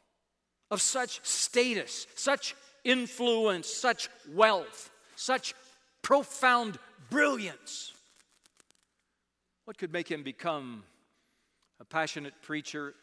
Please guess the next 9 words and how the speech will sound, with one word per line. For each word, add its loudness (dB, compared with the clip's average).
a -16
zealous -6
new -14
church -16
planter, -8
and -12
eventually -8
a -8
martyr? 0